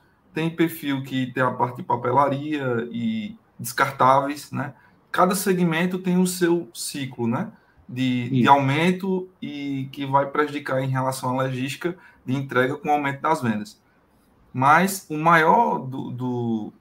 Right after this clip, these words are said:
Speaker 1: o maior atacado distribuidor, é, por exemplo, da minha região, é, sempre quando ele tinha um aumento de demanda em relação a, a vendas, tem que ter uma equipe maior.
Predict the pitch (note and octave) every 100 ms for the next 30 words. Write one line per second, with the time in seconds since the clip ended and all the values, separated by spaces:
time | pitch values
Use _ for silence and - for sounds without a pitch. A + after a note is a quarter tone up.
0 | - B2 C3 C#3 G3+ E3+ E3 D#3 - D#3
1 | C3+ C#3 C3+ B2+ A#2 A2 - _ _ _
2 | - A#2 A2 - B2 A#2+ B2+ A#2+ A#2+ A2+
3 | A#2+ F3+ - - _ _ _ _ - A#2+
4 | A#2 A2+ - - D3+ F3+ G3 F#3+ - D3
5 | C#3+ C#3 C3+ C3+ B2 A2+ _ _ _ D3+
6 | D3+ C#3+ D3+ F#3 D#3 F#3 A3+ F#3 E3+ D3+
7 | C#3 B2+ A#2+ A2+ - _ - B2+ C3+ C3
8 | C3 - A#2+ A#2+ A#2 A2+ _ _ _ _
9 | - A2 A2+ A2+ A#2+ E3 F#3+ B2+ - -
10 | _ _ - D3 D3+ F3 D#3 D#3+ E3 D#3+
11 | D#3+ D3 -